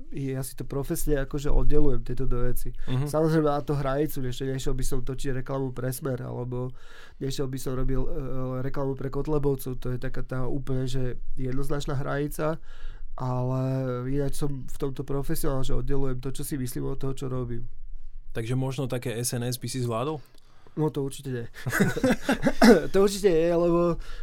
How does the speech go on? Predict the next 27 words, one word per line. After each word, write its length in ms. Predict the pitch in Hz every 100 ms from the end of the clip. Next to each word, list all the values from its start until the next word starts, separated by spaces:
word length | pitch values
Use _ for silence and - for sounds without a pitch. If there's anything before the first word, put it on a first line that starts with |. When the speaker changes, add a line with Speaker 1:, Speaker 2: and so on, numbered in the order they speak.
| -
Speaker 1:
to 140 | - 214
je 80 | 208
takisto 800 | 202 165 165 180 165 165 156 - - - 170 151 -
Speaker 2:
Že 300 | 123 156 151
akože 140 | 165
kde, 120 | 160 185
kde 160 | 147 180
sa 160 | 202
tá 160 | 185 170
hranica 320 | 175 185 185
<clears throat> 40 | 180
potom, 320 | 170 170 151
eh, 80 | 139 135 131 127 127 135
urobí 480 | 143 151 185 202 - - - - - - - - -
alebo 240 | 117 113 123
nakreslí? 480 | 131 135 120 110 - - - - - - - - - - - - -
Speaker 1:
No, 400 | 170 185 165 135 120 - -
je... 400 | 156 160 156 143 - - - -
Tuto 240 | 208 226
sme 240 | 226 226 165
zabrdli 480 | 143 156 156 185 196
do 240 | 156 156
ako 320 | 147 143 - -
keby 240 | 151 160
takej 300 | 156 151 160
tej... 220 | 156 156 147 -
Aj 140 | 151